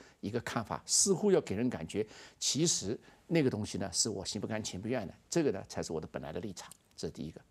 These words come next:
第二个呢，白宫也发表了一个声明，白宫发表声明，当然他的语气啊、措辞啊，老实说可能比七国峰会的那个声明更加强烈，因为七国峰明，七国峰会的声明是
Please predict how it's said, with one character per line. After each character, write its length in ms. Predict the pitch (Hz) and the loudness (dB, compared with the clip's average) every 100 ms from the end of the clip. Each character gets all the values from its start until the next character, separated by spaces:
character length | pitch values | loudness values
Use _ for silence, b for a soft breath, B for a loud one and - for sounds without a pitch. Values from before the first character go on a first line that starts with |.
| _ | _
第 140 | - 240 | 6 6
二 40 | |
个 80 | 214 | 8
呢， 120 | 143 B B B - | 0 B B B 0
白 140 | 151 | 4
宫 180 | 175 254 - | 6 6 2
也 100 | 120 | -4
发 160 | 107 107 | -2 -2
表 100 | 101 | -2
了 80 | 87 | -4
一 40 | |
个 80 | 90 | -4
声 160 | - | -6
明， 120 | 85 - _ _ | -6 -8 _ _
白 120 | - 151 | 0 4
宫 140 | 196 | 4
发 140 | 170 | 4
表 80 | 135 | 4
声 160 | 117 117 | 2 -2
明， 100 | 104 | -2
当 100 | 120 | -2
然 120 | 113 | -2
他 100 | - | -4
的 80 | 107 | -4
语 140 | 87 | -4
气 200 | - - | -4 0
啊、 140 | 117 104 | 0 -2
措 200 | - 107 | -4 -4
辞 220 | - 98 | -2 -2
啊， 60 | 87 | -2
老 160 | 87 | -2
实 60 | 92 | -2
说 160 | 117 | -2
可 140 | 117 - | -2 -6
能 100 | 120 | -6
比 160 | 92 B B B B B - | -6 B B B B B -2
七 180 | - 131 | 2 4
国 140 | 117 | 2
峰 180 | 107 113 | 2 2
会 100 | 117 | 2
的 80 | 101 | 0
那 80 | |
个 80 | 98 | -2
声 160 | - 113 | -2 -2
明 120 | 110 | 0
更 160 | 135 135 | 2 4
加 120 | 120 | 2
强 220 | - - | 0 -4
烈， 100 | 98 - _ - | -6 -8 _ -2
因 80 | 160 | 0
为 60 | |
七 200 | - - | 4 6
国 100 | 214 | 8
峰 220 | 170 202 | 6 6
明， 220 | 165 135 - - - | 6 4 2 -8 0
七 240 | - 247 | 4 4
国 220 | 220 135 | 4 4
峰 240 | 131 180 156 | 4 0 2
会 140 | 151 | 2
的 80 | 113 | 2
声 200 | - 160 | 2 4
明 140 | 120 | 2
是 240 | 123 147 | 2 0